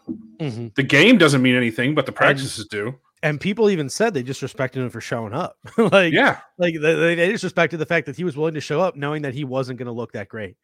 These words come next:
Speaker 1: because he hadn't, he hadn't played in a long time. Um, a couple more things I wanna touch on from this freak list. Your boy Tyler Linderbaum.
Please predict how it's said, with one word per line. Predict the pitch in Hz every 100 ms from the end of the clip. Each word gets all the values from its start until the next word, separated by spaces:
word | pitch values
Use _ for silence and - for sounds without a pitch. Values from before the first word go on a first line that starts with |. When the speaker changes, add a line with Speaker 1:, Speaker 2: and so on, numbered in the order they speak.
| _ _ _ _
Speaker 1:
because | 127 143 123
he | - 135
hadn't, | 110 117 113 117 -
he | 120
hadn't | 117 107
played | 120 117 110
in |
a | 110
long | 110 107
time. | - 113 110 95 _ _ _ _ _
Um, | 127 127 120 117 104 _ _ _ _ 143
a |
couple | 170 185 185
more | 185
things | 175 175 170
I |
wanna | 165 147
touch | 156 147
on | 139
from | 127 127
this | 123
freak | - 143 131
list. | 113 95 - - _ _ _ _ _
Your | 127 165
boy | 185 208
Tyler | 190 196 170
Linderbaum. | 160 165 117 87